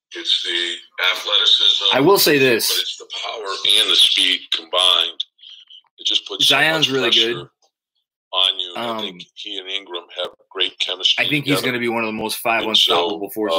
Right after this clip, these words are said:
Speaker 2: in
Speaker 1: uh,
Speaker 2: the league before long if
Speaker 1: those
Speaker 2: he isn't
Speaker 1: guys are
Speaker 2: ready.
Speaker 1: involved in plays. They also play off each other very well.
Speaker 2: And I don't think he's gonna play in New
Speaker 1: Uh,
Speaker 2: Orleans for
Speaker 1: so
Speaker 2: very
Speaker 1: it's
Speaker 2: long.
Speaker 1: a,
Speaker 2: I think he's
Speaker 1: they've
Speaker 2: gonna
Speaker 1: been
Speaker 2: find a way
Speaker 1: playing
Speaker 2: out of
Speaker 1: great
Speaker 2: there.
Speaker 1: basketball, so
Speaker 2: 'Cause this is a
Speaker 1: it's
Speaker 2: shitty
Speaker 1: a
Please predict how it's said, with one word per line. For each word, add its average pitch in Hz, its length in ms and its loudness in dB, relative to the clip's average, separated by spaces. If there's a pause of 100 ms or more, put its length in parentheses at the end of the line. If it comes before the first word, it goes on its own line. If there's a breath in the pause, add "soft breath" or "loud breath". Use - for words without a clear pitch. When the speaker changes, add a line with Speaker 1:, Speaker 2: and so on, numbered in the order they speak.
Speaker 2:
in 82 60 2
Speaker 1:
uh, - 40 0
Speaker 2:
the 92 100 -4
league 104 220 -6
before 101 280 -6
long 107 280 -2
if 104 40 -8
Speaker 1:
those 95 80 -2
Speaker 2:
he 101 120 0
isn't - 60 -2
Speaker 1:
guys 92 220 2
are 95 40 2
Speaker 2:
ready. 117 120 0
Speaker 1:
involved 90 400 -2
in 87 60 -18 (140)
plays. 95 400 -4
They 87 60 -4
also 90 260 0 (120)
play 92 100 -2
off 90 180 2 (140)
each - 120 0
other 90 240 -6
very 90 220 -6
well. 92 280 -2
Speaker 2:
And 127 120 0
I 135 100 2
don't 131 120 0
think 123 160 -2
he's 110 120 -4
gonna 107 160 -6
play 107 220 0
in 98 60 -2
New - 60 -2
Speaker 1:
Uh, 85 200 2
Speaker 2:
Orleans 98 260 -4
for - 80 -8
Speaker 1:
so 95 120 0
Speaker 2:
very 90 140 0
Speaker 1:
it's 85 180 0
Speaker 2:
long. 90 180 -6 (520)
Speaker 1:
a, 113 40 -2
Speaker 2:
I - 20 0
think 120 120 2
he's 110 100 -4
Speaker 1:
they've 107 100 0
Speaker 2:
gonna - 100 -4
Speaker 1:
been - 20 -10
Speaker 2:
find 104 180 0
a 98 40 -2
way 95 60 0
Speaker 1:
playing 92 100 2
Speaker 2:
out 90 80 0
of 90 40 -4
Speaker 1:
great 90 100 0
Speaker 2:
there. 82 80 -10
Speaker 1:
basketball, 85 720 -2
so - 460 -2
Speaker 2:
'Cause 117 140 -6
this 127 120 0
is 113 40 -2
a 107 40 -2
Speaker 1:
it's 104 80 2
Speaker 2:
shitty 110 220 2
Speaker 1:
a 104 40 4